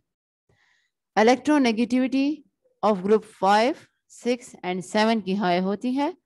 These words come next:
और ये हमेशा आप लोगों के पास नेगेटिवली चार्ज आयंस बनाएंगे। अब now what is electronegativity?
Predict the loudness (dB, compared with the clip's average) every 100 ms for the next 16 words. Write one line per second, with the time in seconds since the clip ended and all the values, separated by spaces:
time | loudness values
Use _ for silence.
0 | _ _ -10 -6 -4 -4 -4 -6 -8 -6
1 | -2 -2 -2 -4 -4 -8 -6 -2 -4 -4
2 | -8 -8 -8 -6 -6 -4 -6 -6 -4 -2
3 | -2 -8 -8 -6 -6 -8 -10 -8 -8 -8
4 | -6 -6 -8 _ _ -20 _ _ _ _
5 | _ _ -4 -2 -2 0 0 2 2 0
6 | -4 -4 -4 -10 -20 _ _ -4 -2 -2
7 | -4 -2 -4 -4 -4 -2 -4